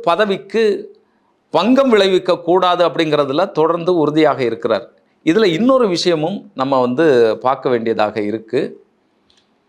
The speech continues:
ஒருவேளை அதிமுக கூட்டணி வெற்றி பெறக்கூடிய ஒரு சூழல் ஏற்பட்டால் இதுல முதல்வராக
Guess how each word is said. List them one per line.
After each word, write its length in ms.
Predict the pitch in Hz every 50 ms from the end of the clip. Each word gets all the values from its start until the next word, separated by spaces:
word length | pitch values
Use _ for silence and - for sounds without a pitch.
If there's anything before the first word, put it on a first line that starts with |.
| _ _ _ _ _ _ _ _ _ _ _
ஒருவேளை 600 | - 180 226 269 254 226 196 208 226 233 226 196 165 - - - - _ _ - 147 202
அதிமுக 580 | 247 240 - 277 269 247 233 - - 202 180 - -
கூட்டணி 360 | 170 151 160 - 165 165 214 240 277 - - 147
வெற்றி 240 | 170 185 - - 277 220
பெறக்கூடிய 460 | 233 202 180 170 - 156 143 139 143 185 214 - - -
ஒரு 120 | 147 139 135 139 -
சூழல் 380 | 180 202 226 226 214 185 160 135 127
ஏற்பட்டால் 560 | 127 - - 113 104 - - 113 131 156 196 220 - - _ _ _ _ _ _ _ _ _ _ _ _ _ _ _ _ _ _ _ _
இதுல 280 | 156 180 190 202 190 202 214 190
முதல்வராக 540 | 175 180 240 240 226 214 190 180 160 147 147